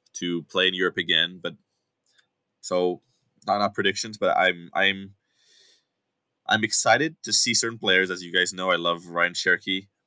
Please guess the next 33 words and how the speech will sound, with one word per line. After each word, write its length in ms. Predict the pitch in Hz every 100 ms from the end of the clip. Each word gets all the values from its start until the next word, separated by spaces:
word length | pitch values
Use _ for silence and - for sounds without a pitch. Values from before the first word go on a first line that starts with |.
| -
I'm 140 | 87
excited 400 | 82 - 92 92
to 60 | -
see 160 | -
him 160 | 98 92
develop. 400 | 92 90 92 95
I'm 140 | 82 82
excited 380 | - - 95 98
to 80 |
see 240 | 92 95 90
hopefully 240 | 82 95
Barcola 440 | 90 87 - 92 -
can 120 | -
stay. 420 | - 87 90 92
I'm 80 | 85
excited 260 | - 92
to 60 | 98
see 420 | - 92 90 87 - _ -
the 120 | 87
trio 420 | - 101 92 90
in 80 | 87
front, 500 | - 90 90 90 -
uh, 300 | 78 76 76
Jeffinho 560 | 73 73 98 92 90
improve. 320 | 87 - 92 87
I'm 100 | 101
excited 360 | - 131 131
about 200 | 107 98
certain 220 | - 101
things. 500 | 92 80 76 110 - _ _ _ _ _ _ _ _ - _ _ _ _
And 100 | 95
I'm 140 | 101
also 640 | 95 107 - 101 98 101